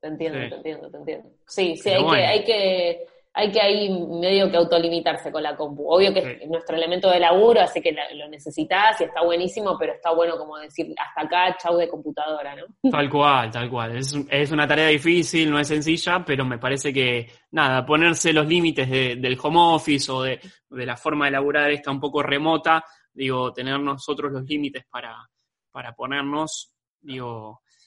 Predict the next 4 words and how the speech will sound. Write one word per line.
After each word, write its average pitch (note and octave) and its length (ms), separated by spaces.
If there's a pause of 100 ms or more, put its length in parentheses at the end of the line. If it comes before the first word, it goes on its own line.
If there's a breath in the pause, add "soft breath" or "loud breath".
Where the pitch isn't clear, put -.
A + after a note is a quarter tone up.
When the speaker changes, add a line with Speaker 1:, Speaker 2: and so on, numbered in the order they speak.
(340)
Speaker 2:
no C3 100
cualquiera, A#2+ 640
¿no? D#3+ 300 (880)
Speaker 1:
Sí, - 480